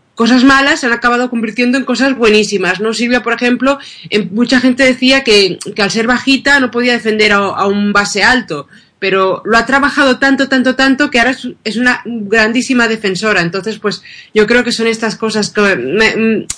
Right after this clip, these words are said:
yo quería enfatizar mucho en este tema, ¿no? Para que la gente sepa que cómo se llega a la élite,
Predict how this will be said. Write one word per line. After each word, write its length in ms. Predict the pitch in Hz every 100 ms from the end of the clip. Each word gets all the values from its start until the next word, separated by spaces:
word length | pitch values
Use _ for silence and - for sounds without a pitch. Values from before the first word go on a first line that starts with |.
| - _ -
yo 220 | 196 240
quería 180 | 285 302
enfatizar 480 | 269 247 240 247 247
mucho 400 | 254 254 294 277
en 80 |
este 240 | 247 240 226
tema, 320 | 226 220 185
¿no? 240 | 185 240 - - -
Para 200 | - 196
que 60 | 202
la 120 | 196
gente 260 | 202 220 240
sepa 320 | 240 233 262
que 420 | 226 202 180 120 -
cómo 220 | 220 247
se 160 | 233 196
llega 380 | 220 226 220
a 60 | 208
la 200 | 185 190
élite, 480 | 233 190 170 147